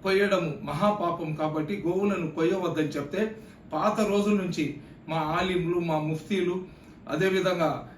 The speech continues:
అన్ని జమాత్లకు చెందిన పెద్దలందరూ కూడా ఏంటంటే ఆవులను వీలైన కాడికి కొయ్యబాకండి అని చెప్పి వాళ్ళు పాత రోజుల నుంచి కూడా ముస్లిం సోదరులకు వాళ్ళు ఇటువంటి ఆదేశాలు ఇవ్వడం జరిగింది.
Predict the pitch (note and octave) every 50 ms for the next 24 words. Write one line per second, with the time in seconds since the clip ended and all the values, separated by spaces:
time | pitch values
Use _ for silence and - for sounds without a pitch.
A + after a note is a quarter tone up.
0 | - - - D3 D#3 F#3+ G#3 A3 A3+ A3 - G3 - F#3+ F#3+ - F#3+ F#3 F3 E3+
1 | - E3+ D#3+ E3+ E3+ E3 D#3 D#3 E3 D#3 D3+ E3 F#3 E3+ D#3+ D#3+ D#3+ E3 D#3+ D3+
2 | D3+ D#3 D#3 D3+ D3+ D#3 D#3 D#3 D3+ D3 D3+ F#3+ G#3+ G#3+ G#3+ - - - - -
3 | - - - - - G#3+ A3 A3+ A3 G#3+ F#3 F3 D#3+ C#3 - - - - - -
4 | - - - - - C#3 C#3 D3+ G3+ A3+ A#3 A3+ G#3+ G#3 G#3 G#3 - F#3+ F#3 F#3+
5 | F#3+ - E3+ D3 C#3 - - - - - F#3 F#3+ G3+ G#3 G3+ F#3+ F#3 F3+ E3+ F3
6 | E3+ E3 D#3+ D#3 D3+ D#3+ D3+ - F3+ E3 D#3 D#3+ D#3 D3+ D3 C3 - - - -
7 | - D3+ E3 E3+ E3 F#3 F3 E3+ E3+ E3+ E3+ F3 E3+ E3 E3 D#3 E3 D3 D#3 D#3+
8 | D#3+ D3 C3 - - - - - - - D#3 D#3 D#3 - - G3+ F#3 F3+ D#3 E3
9 | D#3+ D#3 D#3 D#3+ D3+ D3 D3 D3 C#3+ B2+ A#2+ - - - - D3 D#3+ E3 D#3+ D3+
10 | C#3 - - - - - - - - - - - C3+ C3 - - - - - -
11 | D3+ D3+ D3+ F3+ F3 E3+ D#3+ D3+ D3+ D3 E3 F3+ G3 F3+ E3 - E3 D#3 D3+ D3+
12 | D#3 D#3+ D#3 D#3 C3+ C3+ C#3 C3 C3 C#3 C3+ B2 A2+ F#2